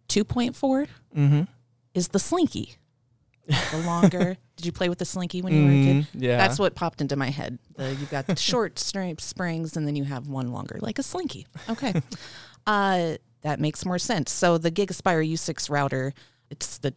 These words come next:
Speaker 1: top of the line right
Speaker 2: Mm-hmm.
Speaker 1: now, what
Speaker 2: Yes.
Speaker 1: we've got. It does
Speaker 2: Yeah.
Speaker 1: make a difference. And then when we talk about our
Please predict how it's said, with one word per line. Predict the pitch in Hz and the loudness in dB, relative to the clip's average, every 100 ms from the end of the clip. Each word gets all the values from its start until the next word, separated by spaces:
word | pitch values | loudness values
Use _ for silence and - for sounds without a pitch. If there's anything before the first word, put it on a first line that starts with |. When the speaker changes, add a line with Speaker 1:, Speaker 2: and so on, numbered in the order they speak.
| _ - | _ 0
Speaker 1:
top | 190 - | 0 2
of | 151 | -2
the | |
line | 151 170 127 147 - - | -2 -4 -4 -8 -10 0
right | 147 139 | 2 4
Speaker 2:
Mm-hmm. | 131 | 4
Speaker 1:
now, | 135 | 0
what | - | -4
Speaker 2:
Yes. | 143 117 - | -4 -4 -4
Speaker 1:
we've | 147 | -8
got. | - | -2
It | 147 | 0
does | 147 156 151 | 2 2 2
Speaker 2:
Yeah. | |
Speaker 1:
make | 139 | 0
a | 139 | -2
difference. | 143 - 156 - - _ _ _ | -8 -10 -12 -14 -16 _ _ _
And | 214 196 190 | 2 2 4
then | 190 175 160 175 - _ - | 4 2 2 -2 -8 _ -4
when | 175 | -2
we | 170 | 0
talk | - 170 160 | 0 -2 0
about | 156 151 | 0 0
our | 147 143 | 0 -2